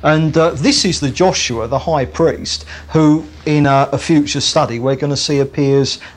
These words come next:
uh, when we come on to do the prophet Zechariah. It's that Joshua, the high priest. So all this building work is being led by, um, Zerubbabel in the Messianic line, acting as the governor, and, uh,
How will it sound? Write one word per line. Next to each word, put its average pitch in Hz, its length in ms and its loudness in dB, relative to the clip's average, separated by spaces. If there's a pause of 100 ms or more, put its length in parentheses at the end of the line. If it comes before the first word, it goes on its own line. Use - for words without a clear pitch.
uh, 135 140 2
when 143 180 0
we 143 80 0
come 143 240 -2
on 139 120 0
to 131 100 -6
do 139 180 2
the 131 80 0
prophet - 460 -2
Zechariah. 123 680 0
It's - 260 -4
that - 200 -2
Joshua, 123 560 0 (240)
the 127 80 0
high 123 240 2
priest. 110 480 -2 (140)
So 156 260 2
all 214 220 2
this 247 160 -2
building 151 420 0
work 120 320 -4
is 131 80 -4
being 147 340 -2
led 139 320 0
by, 135 360 2 (340)
um, 143 400 2
Zerubbabel 139 960 0 (260)
in 143 380 -4
the 139 80 -4
Messianic 135 600 -2
line, 127 440 0
acting 135 440 -4
as 131 300 -2 (120)
the 127 80 -4
governor, 120 520 -2 (440)
and, 143 340 2
uh, 139 300 4